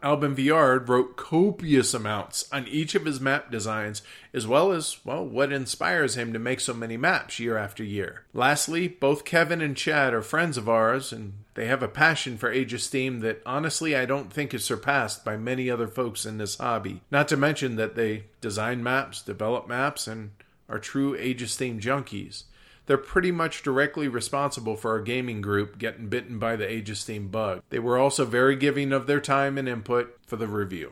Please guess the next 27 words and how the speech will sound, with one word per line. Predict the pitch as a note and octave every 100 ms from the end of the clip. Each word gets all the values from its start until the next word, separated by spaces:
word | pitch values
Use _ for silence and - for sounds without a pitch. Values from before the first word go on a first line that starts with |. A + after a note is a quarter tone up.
| -
So | - C3
without | D3 F3 F#3
further | F#3 F3+ F3+
ado, | E3 A#2+ A2 A2 G#2+
sit | - F3+ F3
back | D#3 E3 E3 D3+
and | C3+
enjoy | A#2+ C3 B2 G#2 G2+ -
our | A#2+ C3
dissection | C3 C3+ - C3+ A2+ - G2+ G2 -
of | G#2
Age | G2+ F#2
of | A2
Steam. | - G#2 E2+ D2 -
Age | E3 F#3
of | D3+
Steam, | G3 D#3+ A2 F2+ - -
originally | C3 D#3 D#3 F3 E3+ D3+ C#3+ -
published | - F3 G#3+ G#3+ C#3
in | A#2+
two | - D#3+
thousand | D3+ D3+ C#3 B2
two, | - D#3+ E3+
designed | D3 A#2 B2+ A#2+
by | B2+
Martin | B2 C3 A#2+ A#2+
Wallace. | C3+ E3 F3 - -